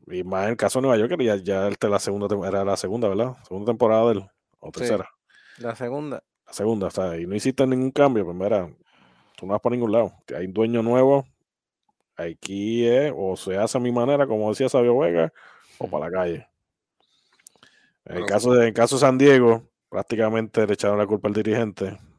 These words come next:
Speaker 1: de lo que su equipo no pudo hacer.
Speaker 3: Y no es correcto.
Speaker 1: No es correcto. Hay un artículo que unos muchachos, del, pues, Eddie Exportado hizo un buen reportaje sobre eso. Así que vayan a las redes sociales, búscanlo y lo lean.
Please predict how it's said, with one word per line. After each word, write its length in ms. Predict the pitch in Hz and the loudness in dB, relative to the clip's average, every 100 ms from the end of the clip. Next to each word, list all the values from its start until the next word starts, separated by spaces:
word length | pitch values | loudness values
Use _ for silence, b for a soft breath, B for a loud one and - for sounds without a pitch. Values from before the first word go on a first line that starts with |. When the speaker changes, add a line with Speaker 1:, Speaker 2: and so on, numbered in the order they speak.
| _ | _
Speaker 1:
de 140 | - 85 | -14 -10
lo 160 | - | -10
que 160 | - 87 | -10 -10
su 100 | - | -10
equipo 300 | 87 90 98 | -10 -8 -6
no 80 | 95 | -4
pudo 240 | 98 104 | -2 0
hacer. 280 | 101 110 117 _ b b b b - | 0 -2 -2 _ b b b b -18
Speaker 3:
Y 200 | 101 92 | -12 -10
no 80 | 98 | -10
es 80 | 98 | -8
correcto. 560 | 110 117 120 - 107 _ | -6 -6 -8 -14 -18 _
Speaker 1:
No 240 | 87 87 | -12 -10
es 80 | 90 | -8
correcto. 440 | - 107 120 - 101 | -2 2 2 2 0
Hay 80 | |
un 160 | 98 101 | 0 -2
artículo 380 | 101 - 107 104 | -4 -4 0 0
que 80 | 104 | 0
unos 280 | 98 104 | -2 -4
muchachos, 600 | 107 110 110 104 110 107 101 | -2 -2 0 0 2 2 2
del, 260 | 92 92 - | 0 -6 -8
pues, 160 | - 87 | -10 -8
Eddie 640 | 85 82 80 92 101 107 | -8 -10 -8 -6 -2 -2
Exportado 460 | 101 107 - 110 104 | -2 -4 0 0 0
hizo 160 | 98 | -4
un 100 | 107 | -8
buen 240 | 98 104 104 | -4 -4 -4
reportaje 600 | 104 101 95 101 101 104 | -4 -4 -2 0 0 -2
sobre 480 | 107 101 107 117 113 | -2 -2 0 2 2
eso. 300 | 104 95 - _ _ _ _ - | -2 -8 -10 _ _ _ _ -20
Así 180 | - | -18
que 220 | 76 85 85 | -12 -12 -10
vayan 260 | 78 90 | -10 -6
a 100 | 98 | -2
las 100 | 98 | -2
redes 160 | 101 98 | -2 -4
sociales, 300 | 95 101 101 | -4 -2 -2
búscanlo 340 | 95 - 101 | -2 -4 -6
y 60 | 92 | -6
lo 160 | 85 82 | -6 -4
lean. 340 | 113 117 | -2 -2